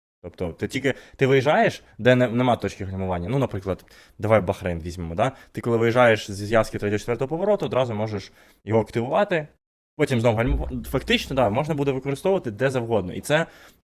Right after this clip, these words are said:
також буде впливати на стратегію, тому що давай не будемо забувати, що чим більше маємо швидкість,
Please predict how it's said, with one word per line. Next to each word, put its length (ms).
також 220
буде 180
впливати 320
на 80
стратегію, 420
тому 180
що 100
давай 160
не 100
будемо 300
забувати, 340
що 140
чим 180
більше 240
маємо 240
швидкість, 460